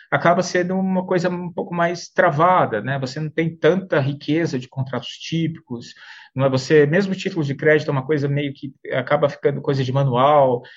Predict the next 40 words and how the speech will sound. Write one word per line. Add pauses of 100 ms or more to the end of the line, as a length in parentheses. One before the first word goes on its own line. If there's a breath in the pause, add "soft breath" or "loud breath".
(120)
empresas
de
factoring, (220 soft breath)
instituições
financeiras
fora
do
eixo
Rio-São
Paulo
são
poucas,
elas
acabam
contratando
escritórios
de
São
Paulo. (360 soft breath)
É
uma
pena, (440 loud breath)
e
eu
espero
que
nesse
nosso
encontro
de
hoje
a
gente
consiga,
né,
é,
convencer
vo-,
você
aí,